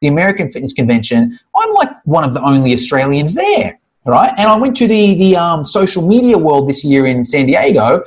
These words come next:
Yeah, there were a few Australians, but I was pretty much the only person in Australia in the fitness industry there, me and Richard from Comp, if you know him as well, okay?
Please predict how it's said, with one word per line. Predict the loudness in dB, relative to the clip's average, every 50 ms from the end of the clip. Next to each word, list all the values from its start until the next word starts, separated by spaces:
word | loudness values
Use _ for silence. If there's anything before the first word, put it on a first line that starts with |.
| -10 _ _
Yeah, | 0 0 0 2
there | 2 2 2
were | 2 2
a | 0
few | 0 0 0
Australians, | 0 0 -2 -2 0 0 2 2 0 0
but | 0 0 0
I | 0 0
was | 0 0 0
pretty | 0 2 2 2
much | 2 0 0 -2
the | -4 -6 -4 -2
only | 0 2 2 4 4 2 2
person | 0 0 0 0 0 0 0 0 -2 -2 -2 -6 _ _ _ -2
in | 0 0
Australia | 0 -2 -4 -2 -2 0 2 2 2 2 0 -2 -2 0
in | 2 4 4
the | 4 2
fitness | 0 -4 -4 -4 -4 -4 -2 -2
industry | 0 0 -2 -2 0 2 2
there, | 2 2 0 -2 -4 -2
me | 0 0 2 2
and | 0 0
Richard | -2 -2 -4 -6 -6
from | -6 -6 -6 -2
Comp, | -2 -2 -2 -2
if | -6 -6 -4
you | -2
know | 0 0
him | 2 2
as | 0 0 0
well, | 0 -2 -2 -6 -12 _ -20 -8
okay? | -2 0 2 2 0 -2